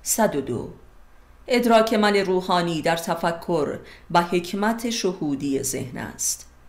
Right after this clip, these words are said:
که اکثر مردم از آن بیگانه اند. صد و سه، ولی ادراک من الهی در مکاشفات و مشاهدات ماورای طبیعی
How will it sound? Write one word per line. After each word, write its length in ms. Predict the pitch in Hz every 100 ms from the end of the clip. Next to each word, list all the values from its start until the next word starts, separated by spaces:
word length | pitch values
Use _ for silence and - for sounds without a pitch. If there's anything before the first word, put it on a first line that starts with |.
| - -
که 120 | 156
اکثر 340 | 151 - 208
مردم 440 | 202 185 175 202 196
از 220 | 170 175
آن 180 | 170 143
بیگانه 400 | 143 143 131 127
اند. 440 | 135 - - - - - - - - - - - - -
صد 300 | - 208 190
و 60 |
سه، 320 | 165 - - 165 - - - - - - - -
ولی 240 | 277 254 -
ادراک 520 | 196 185 196 170 -
من 220 | 165 156
الهی 600 | 147 - 175 175 180 214
در 180 | 214 196
مکاشفات 920 | 180 170 170 156 - 151 160 139 - - - - 180
و 100 | 185
مشاهدات 840 | 180 180 185 175 180 180 226 240
ماورای 640 | 220 190 175 156 151 139 143
طبیعی 720 | 151 143 156 - 214 214